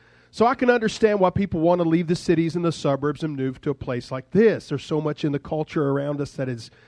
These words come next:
discouraging and, and just not right. Um, recently we've seen that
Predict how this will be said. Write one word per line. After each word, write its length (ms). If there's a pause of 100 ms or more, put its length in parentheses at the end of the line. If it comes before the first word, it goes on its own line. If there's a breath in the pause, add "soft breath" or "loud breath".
(400 soft breath)
discouraging 1000
and, 200 (420 soft breath)
and 480 (420 soft breath)
just 300 (140)
not 380
right. 440
Um, 380
recently 440
we've 280
seen 400
that 120